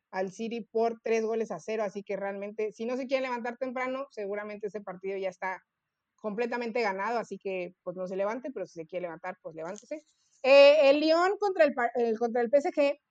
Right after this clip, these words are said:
<clears throat> se aplazó, aún no hay hora, todavía no hay hora, ni, ni día, ni nada, por casos de covid. Entonces, ten-, estamos a la espera, capaz y cuando estén escuchando esto ya hay horario, pero cuando nosotros lo grabamos no había.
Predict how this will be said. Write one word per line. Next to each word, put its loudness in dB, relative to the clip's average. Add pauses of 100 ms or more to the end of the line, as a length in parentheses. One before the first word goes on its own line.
(120)
<clears throat> -6
se 2
aplazó, 4 (140)
aún 4
no 2
hay 2
hora, 0 (380)
todavía 2
no -4
hay 0
hora, 2
ni, -10
ni -10
día, -4
ni -8
nada, -2
por 2
casos -2
de -4
covid. -6 (840)
Entonces, -2
ten-, -6
estamos -4
a 0
la -2
espera, -2
capaz -8
y -10
cuando -6
estén -12
escuchando -10
esto -8
ya -2
hay -2
horario, -4
pero -8
cuando -8
nosotros -10
lo -2
grabamos -8 (100)
no -8
había. -8